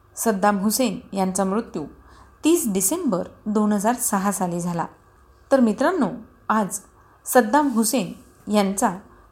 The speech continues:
जन्मदिवस होता. त्याच निमित्ताने आपण इराकचे माजी राष्ट्राध्यक्ष व हुकुमशहा असणाऱ्या सद्दाम हुसेन यांच्याविषयीची माहिती ऐकली. तुम्हाला ही माहिती कशी वाटली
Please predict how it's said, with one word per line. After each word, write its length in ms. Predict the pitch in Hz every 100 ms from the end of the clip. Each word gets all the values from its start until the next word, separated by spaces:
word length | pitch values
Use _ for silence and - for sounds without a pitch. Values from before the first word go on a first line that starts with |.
| -
जन्मदिवस 640 | 202 214 240 247 254 262
होता. 220 | 262 254 370 - - - - - -
त्याच 240 | 294 339 -
निमित्ताने 640 | 220 208 - 269 180 175 -
आपण 340 | 185 202 240 247 - -
इराकचे 460 | 202 196 196 - 247
माजी 420 | 190 180 196 302
राष्ट्राध्यक्ष 680 | 269 254 277 247 269 262 320 - - - - 226
व 100 | 254
हुकुमशहा 720 | 254 208 294 359 370 339 320
असणाऱ्या 500 | 254 - 202 196 226 254 - - -
सद्दाम 540 | - 254 220 285 330 220
हुसेन 680 | 214 - 202 196 - -
यांच्याविषयीची 760 | 220 240 247 311 208 - 180 254
माहिती 340 | 262 180 180 170
ऐकली. 320 | 160 180 151 - _ _
तुम्हाला 260 | 247 254 254
ही 100 | 254
माहिती 300 | 254 247 254
कशी 340 | 254 226 -
वाटली 340 | 392 277 240